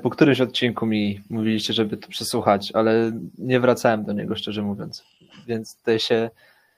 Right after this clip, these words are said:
nie wypowiem. E, natomiast ja chciałem o produkcji trochę,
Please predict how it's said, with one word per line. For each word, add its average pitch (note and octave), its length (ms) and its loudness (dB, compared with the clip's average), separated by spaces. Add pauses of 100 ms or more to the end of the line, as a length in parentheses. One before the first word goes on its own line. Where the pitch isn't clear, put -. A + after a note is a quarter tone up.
(340)
nie A2+ 140 -4
wypowiem. B2 640 0
E, B2 180 0
natomiast C#3+ 360 0
ja D#3 60 6
chciałem D3 260 6
o C3 80 0
produkcji C#3+ 440 -2
trochę, A2+ 320 0